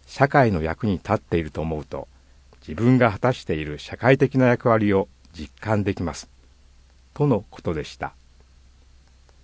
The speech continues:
和歌山校を例に、ものづくりが学べる学科を三つ紹介します。メカトロニクスキャド科二年間、工作機械等による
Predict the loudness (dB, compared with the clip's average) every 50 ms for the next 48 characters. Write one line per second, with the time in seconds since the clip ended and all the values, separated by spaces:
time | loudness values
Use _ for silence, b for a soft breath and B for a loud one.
0 | _ -20 -20 -20 -20 -20 _ _ -6 -6 -2 0 2 4 4 6 4 4 2 2
1 | 0 0 2 0 -2 -2 -2 0 0 0 -2 -4 -8 -12 -14 -18 _ _ _ _
2 | -20 -12 -4 2 4 6 6 6 4 2 -2 0 0 0 0 0 -2 -2 -4 -2
3 | 2 2 2 4 4 2 0 0 0 0 -2 -2 _ -4 -2 0 2 2 0 -2
4 | -6 _ -6 -6 -4 -6 -6 _ -10 -6 -4 -4 -4 -2 0 -2 0 0 0 -2
5 | -4 -4 -6 -10 -10 -10 -10 -14 -20 -20 -20 -20 -20 -20 -20 -20 -20 -20 -20 _
6 | _ _ _ -20 -20 _ -20 -20 _ _ -10 -4 -2 0 4 4 4 6 6 6
7 | 6 6 6 6 4 2 0 -6 -10 -8 -8 -10 -12 -14 -18 -10 -6 -2 0 0
8 | 0 0 0 0 -2 -2 -2 _ -12 -6 -2 0 2 4 2 2 0 -2 -4 -6
9 | -6 -8 -14 _ -20 -20 -20 _ _ _ _ _ _ -20 -20 _ _ _ -20 -4
10 | 2 2 2 4 4 2 0 0 -4 -20 -4 2 4 4 4 2 0 -2 -2 0
11 | 0 -2 -4 -4 -6 -6 -6 -8 -10 -12